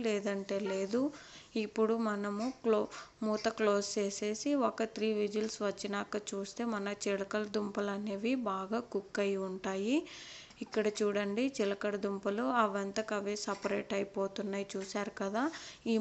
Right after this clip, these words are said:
మాత్రం ఉడికితే సరిపోతుంది, మరీ ఎక్కువ ఉడకకూడదు.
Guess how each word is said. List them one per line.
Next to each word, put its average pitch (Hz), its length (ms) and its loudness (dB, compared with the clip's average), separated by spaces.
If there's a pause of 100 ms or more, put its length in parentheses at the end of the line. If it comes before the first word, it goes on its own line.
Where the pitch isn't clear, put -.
మాత్రం 208 340 0 (120)
ఉడికితే 202 380 -2 (120)
సరిపోతుంది, 202 720 -2 (140)
మరీ 208 220 0 (160)
ఎక్కువ 208 360 -2
ఉడకకూడదు. 196 760 0